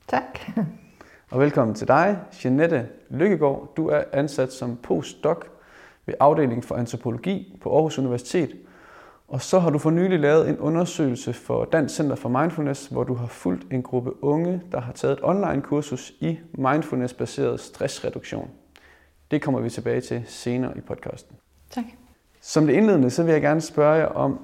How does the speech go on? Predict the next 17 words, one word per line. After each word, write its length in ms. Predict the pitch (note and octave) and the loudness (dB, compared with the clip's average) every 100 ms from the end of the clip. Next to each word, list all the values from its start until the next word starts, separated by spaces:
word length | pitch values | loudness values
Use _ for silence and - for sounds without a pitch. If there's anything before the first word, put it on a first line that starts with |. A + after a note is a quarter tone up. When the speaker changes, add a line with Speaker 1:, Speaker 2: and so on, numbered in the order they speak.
| - | -8
Speaker 2:
hvornår 520 | C3+ B2+ C3+ D3+ C#3 - | -2 0 2 2 0 -2
I 180 | C#3+ | -4
første 460 | C#3+ - D3 D3+ C3+ | -4 -2 -2 -2 -4
gang 320 | B2+ B2+ B2+ | -4 -4 -6
stiftede 480 | - - B2 - B2 | -10 -6 -6 -6 -4
bekendtskab 600 | B2+ B2 F3+ - B2 A#2 - - | -4 0 0 2 -2 -2 -6 -2
med 240 | B2+ C3 C3+ - | 2 2 0 -8
mindfulness, 760 | B2+ A#2+ C3+ C3+ B2 B2 - - - - - _ _ _ _ - | -2 0 -2 -2 -4 -4 -10 -20 -20 -20 -20 _ _ _ _ 2
eller 300 | D#3+ G3 F#3+ - | 4 4 2 -4
første 420 | - - D#3 - | -4 0 0 0
gang 280 | A#2+ B2 C3 - | -2 -2 -2 -4
I 140 | C3 | -6
tænkte, 540 | B2+ - C#3 D3+ C3+ A2 - - - - _ - | -6 -2 0 2 0 -2 -8 -20 -20 -20 _ 2
"Wow, 280 | C3 B2 G2 - - - | 6 6 2 -6 -6 2
det 120 | D3 | 4
her, 180 | B2+ - - - | 4 2 -8 -4
det 220 | C3+ C3+ | 0 2